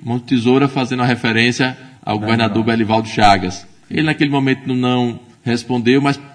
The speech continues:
Speaker 1: tempo depois, alguns minutos após, ele saiu até com uma nota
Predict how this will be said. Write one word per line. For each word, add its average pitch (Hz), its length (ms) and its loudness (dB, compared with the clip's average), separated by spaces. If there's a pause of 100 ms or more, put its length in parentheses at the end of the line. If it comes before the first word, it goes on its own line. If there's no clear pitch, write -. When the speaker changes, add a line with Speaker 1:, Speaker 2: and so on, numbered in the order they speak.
(200)
Speaker 1:
tempo 147 240 -4
depois, 147 600 4 (220)
alguns 123 280 0
minutos 131 200 0
após, 127 320 0
ele 139 100 0
saiu 131 260 0
até 123 200 -2
com 135 120 -8
uma 131 120 -2
nota 123 400 0